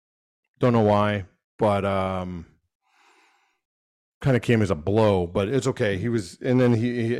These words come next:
then he passed a few, uh, a few months later. But he was a great influence. You know, he was very kind, and his, his organization, Jay Sakura, who ran his company, gave me an office at Paramount for a long time. And, uh,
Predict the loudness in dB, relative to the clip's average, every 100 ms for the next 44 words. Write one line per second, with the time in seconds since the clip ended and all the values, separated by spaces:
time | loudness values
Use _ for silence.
0 | -4 0 0 0 -4 -4 -6 -10 -6 -6
1 | -6 -10 -6 -6 -6 -4 -2 -2 -2 -4
2 | -4 -8 -14 -16 -16 0 6 8 8 8
3 | 8 8 8 6 6 4 6 6 6 6
4 | 4 4 0 0 0 -2 -4 -6 -6 -6
5 | -2 -2 -2 -2 -2 -4 -4 -4 -4 -6
6 | -4 -4 -2 -4 -4 -6 -6 -6 -6 -2
7 | -2 -2 -2 -4 -6 -8 -6 -4 -4 -4
8 | -6 -4 -4 -4 -6 -8 -10 -14 _ -20
9 | -20 -20 -20 -20 _ 0 2 4 4 4
10 | 4 4 2 0